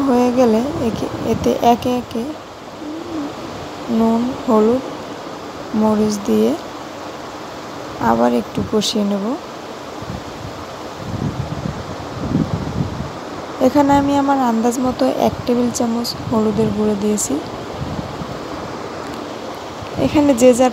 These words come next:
পছন্দের মতো তরকারির কালারটা কী, কীরকম চান আপনারা, ঠিক সেই আন্দাজ দিবেন। এবং আমি তিন টেবিল চামচ মরিচের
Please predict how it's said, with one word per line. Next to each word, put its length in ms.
পছন্দের 560
মতো 220
তরকারির 560
কালারটা 540
কী, 120
কীরকম 400
চান 180
আপনারা, 340
ঠিক 140
সেই 280
আন্দাজ 260
দিবেন। 260
এবং 200
আমি 180
তিন 140
টেবিল 280
চামচ 340
মরিচের 420